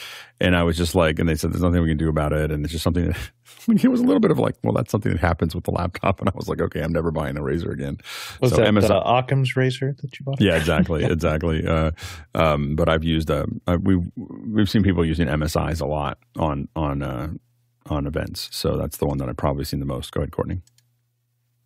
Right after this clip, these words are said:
Speaker 2: Yeah, I was gonna recommend the M S I. I bought an M S I. It's, it's right over there. It's my main daily laptop. It has a, uh, I think it's a twelfth gen, twelfth gen Intel. I don't have the thirteenth gen. The new ones out have, uh, the thirteenth gen, and they have the GeForce, uh, forty sixties in them,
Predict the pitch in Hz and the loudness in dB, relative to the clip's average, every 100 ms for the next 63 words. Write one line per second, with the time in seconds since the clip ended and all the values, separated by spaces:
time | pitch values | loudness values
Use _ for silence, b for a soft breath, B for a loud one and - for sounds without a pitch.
0 | - 117 101 80 80 76 67 67 64 65 | -2 2 4 4 2 0 -2 0 -2 -4
1 | 58 64 - 73 71 64 - 55 64 78 | -4 -6 -6 -6 -2 -2 0 0 0 0
2 | - 58 58 52 50 - 57 57 - - | 0 -2 -2 -6 -8 -6 -4 -4 -6 -12
3 | - - - - 57 53 50 55 55 - | -20 -20 -10 -4 -2 -2 -4 -4 -4 -4
4 | 101 95 95 80 78 62 62 60 60 53 | -2 0 0 0 -2 -2 0 0 -2 -2
5 | - 53 - - 62 60 - 58 - _ | -2 -2 -4 -6 -4 -4 -2 -4 -4 _
6 | B B B B B - - 92 92 90 | B B B B B -6 0 2 4 2
7 | - 123 151 131 87 - 85 - - 78 | 0 0 0 -2 -4 2 2 0 -2 -2
8 | 71 64 - - - 78 - - 62 60 | -2 -6 -10 -10 -2 -2 -2 -6 -6 -6
9 | 55 - 57 57 - - - 64 69 - | -6 -4 -2 -2 -6 -14 -8 -6 -6 -6
10 | - 64 71 62 76 62 - - 57 57 | -8 -6 -6 -6 -8 -10 -10 -8 -6 -6
11 | 58 60 110 95 76 60 52 - 65 64 | -6 -2 0 0 0 -2 -4 -2 -4 -6
12 | - 73 64 - 64 - - - 90 - | -4 -2 -2 -4 -4 0 0 -2 -6 -4
13 | 101 82 78 71 73 64 69 73 71 - | -4 -2 -2 -2 -4 -4 -6 -6 -6 -4
14 | 71 65 - 67 60 58 - 73 65 60 | -4 -4 -2 0 -2 -4 -6 -4 -4 -6
15 | - 64 - 64 67 55 113 101 | -8 -10 -8 -8 -6 -8 -8 -10